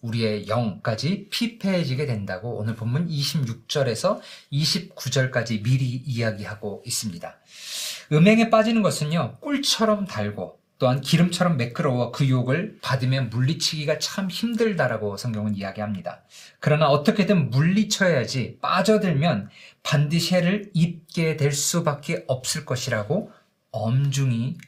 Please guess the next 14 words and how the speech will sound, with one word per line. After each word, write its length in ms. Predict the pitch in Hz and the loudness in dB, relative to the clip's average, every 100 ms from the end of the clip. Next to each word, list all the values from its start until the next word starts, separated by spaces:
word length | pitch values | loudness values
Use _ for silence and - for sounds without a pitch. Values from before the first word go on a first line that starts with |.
| _ - | _ -10
경고하고 800 | - 104 104 104 107 101 95 - | -4 -2 0 -2 -4 -6 -8 -6
있습니다. 520 | 127 - 92 85 - - - - - 156 | -6 -6 -8 -10 -14 -16 -14 -12 0 6
음행에 440 | 175 208 214 208 | 8 8 6 4
빠지는 400 | 202 202 202 185 | 2 2 2 2
것은요, 380 | 147 - 131 123 | 0 -2 -4 -2
마치 420 | 104 104 143 - | -2 -2 -2 -4
불을 580 | - 139 139 190 269 - _ _ _ _ - | 0 2 4 2 0 -8 _ _ _ _ -12
품에 480 | - - 262 262 247 | -8 -4 -2 2 2
안고 640 | - 127 139 135 - 165 - | 2 2 2 0 -2 -2 0
있는 360 | 147 151 156 | -2 0 0
것과 300 | 160 151 147 | -2 0 -2
같아서 560 | 113 - 107 - 131 - | -2 -4 -6 0 0 2
옷이 400 | 127 143 196 - | 2 2 0 -2
타고 340 | - 135 101 | -2 0 -2